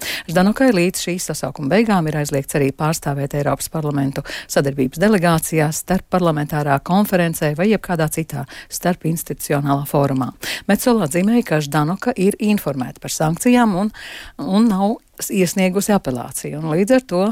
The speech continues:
Eiropas parlamenta prezidents lēmums ir galīgs. Ukrainas parlamentā finiša taisnē nonācis jaunais likuma projekts par mobilizāciju. Būtiskākais ir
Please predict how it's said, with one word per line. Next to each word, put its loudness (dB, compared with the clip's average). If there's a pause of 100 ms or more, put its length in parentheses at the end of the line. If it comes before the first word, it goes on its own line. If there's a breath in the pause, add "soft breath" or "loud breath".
(140)
Eiropas -12
parlamenta -8
prezidents -6
lēmums -2
ir -10
galīgs. -4 (1040 loud breath)
Ukrainas 4
parlamentā 0 (100)
finiša 0
taisnē 0
nonācis 0
jaunais 2
likuma 0
projekts 0
par 0
mobilizāciju. -2 (260 loud breath)
Būtiskākais -2
ir -4